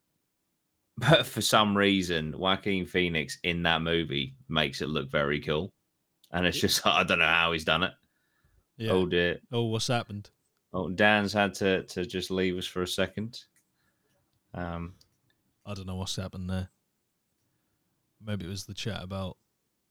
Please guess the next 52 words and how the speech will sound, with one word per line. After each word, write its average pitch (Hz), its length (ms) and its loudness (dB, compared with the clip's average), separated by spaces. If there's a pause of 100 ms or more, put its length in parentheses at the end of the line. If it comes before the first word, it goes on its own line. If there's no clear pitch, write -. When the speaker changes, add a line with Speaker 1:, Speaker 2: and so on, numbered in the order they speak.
(1040)
Speaker 2:
was 110 160 -6
it 78 60 -14
Napoleon? 110 460 -2 (240)
Maybe 101 160 -8
she 95 60 -10
didn't 92 140 -8
like 90 140 -8
Napoleon. 92 480 -10
I 95 120 -2
don't 92 40 0
Speaker 1:
Maybe, 90 140 0
Speaker 2:
know. 85 60 -4 (440)
Speaker 1:
maybe. 87 240 -8 (760)
Speaker 2:
Uh, 113 120 -2
Speaker 1:
For 104 100 4
the 107 100 8
audio 98 200 8
listener, 90 360 0
Dan's 90 260 6
daughter's 82 300 6
just - 200 -2
come 82 240 4
in 82 160 4
with 82 200 4
a 82 60 2
few 82 240 2
tears, 80 380 4
so - 80 -2
he's 87 100 -2
just - 160 -4
had 90 180 2
to 92 80 -4
go 92 220 6
and 90 180 4 (840)
do 143 180 10
the 127 100 4
dad 143 340 6
thing, 151 260 0
so 131 140 0
we 127 160 2
will 117 140 2
take 120 260 2
the 110 80 2
reins. 110 420 0
Speaker 2:
Yeah, 110 140 2
he's 113 160 0
gotta 127 180 -4
be 113 140 0
a 107 60 0
dad, 104 340 -2
you 90 60 -8
know? 110 140 -2